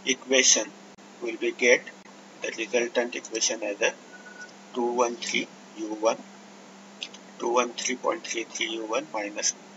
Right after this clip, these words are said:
two one three point three three U two into ten raised to three is equal to R. And now we are having the U one value as a zero and U two value as a point four six nine.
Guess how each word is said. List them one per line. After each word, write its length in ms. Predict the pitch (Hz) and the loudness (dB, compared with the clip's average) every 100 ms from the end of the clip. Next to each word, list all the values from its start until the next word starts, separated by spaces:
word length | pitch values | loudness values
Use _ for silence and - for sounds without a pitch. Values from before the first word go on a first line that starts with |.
| - | -12
two 80 | 110 | -4
one 160 | 110 | -2
three 260 | 104 - 104 | -4 -8 -8
point 260 | - 104 - | -4 -4 -4
three 180 | 107 101 | -6 -6
three 260 | - 107 104 | -8 -12 -8
U 140 | 110 104 | -6 -6
two 140 | 117 131 - | -8 -10 -12
into 360 | - - 139 147 | -16 -10 -6 2
ten 180 | 127 117 | 2 2
raised 220 | 110 - - | -2 -4 -4
to 100 | 123 | -4
three 300 | - 117 120 - | -2 -4 -4 -8
is 100 | 117 101 | -10 -10
equal 320 | - - - - | -14 -16 -14 -10
to 100 | 170 - | -8 -4
R. 160 | - - - - - - - - - - | -4 -6 -14 -16 -20 -14 -12 -12 -14 -8
And 140 | 120 120 | -8 2
now 260 | 127 196 - - - - - | 2 2 -2 -18 -20 -20 -4
we 260 | 123 127 - - - - | 2 2 2 -6 -6 2
are 180 | 113 | 2
having 380 | - 113 110 117 | 4 0 0 -2
the 80 | 120 | -2
U 200 | 110 117 | 0 0
one 280 | 113 117 120 | 2 2 4
value 360 | 117 110 127 - - | 2 0 -6 -8 -10
as 160 | 104 101 | -8 -8
a 40 | 104 101 | -10 -8
zero 380 | 107 - - - - - - | -8 -4 -6 -6 -18 -16 -10
and 140 | 143 | -10
U 260 | - 101 101 120 | -8 -12 -10 -6
two 160 | 117 | 0
value 240 | 110 107 110 | 0 2 0
as 100 | 110 | 0
a 60 | |
point 260 | - - - - | -2 -6 -6 -6
four 140 | 110 | 0
six 360 | - - - 117 | 0 2 2 2
nine. 200 | 95 | -2